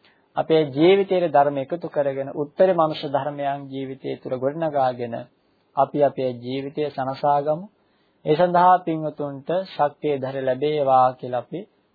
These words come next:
ප්‍රාර්ථනා කරනවා, ආශිර්වාද කරනවා. අද දවසේ ඉතාමත්ම ශ්‍රද්ධාවෙන් යුක්තව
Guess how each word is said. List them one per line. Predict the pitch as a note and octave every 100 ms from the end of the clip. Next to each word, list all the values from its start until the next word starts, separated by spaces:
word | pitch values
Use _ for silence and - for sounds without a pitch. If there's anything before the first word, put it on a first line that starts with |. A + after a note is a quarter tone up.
| _
ප්‍රාර්ථනා | - D#3 E3 D#3+ C#3 C3 C3
කරනවා, | B2+ A#2+ A#2+ B2 G3 _ _ -
ආශිර්වාද | C3+ C3+ C3 B2 A#2+ A#2+ A#2
කරනවා. | - A#2+ A2 G#2+ _ _
අද | E3 C#3+
දවසේ | C#3+ C#3 C3+ C#3+ C#3+ D#3 - _ _
ඉතාමත්ම | C#3 B2+ B2+ B2+ B2 - C3 C#3
ශ්‍රද්ධාවෙන් | - B2+ B2 B2 A#2+ A#2+ B2 A#2+
යුක්තව | A#2 _ B2+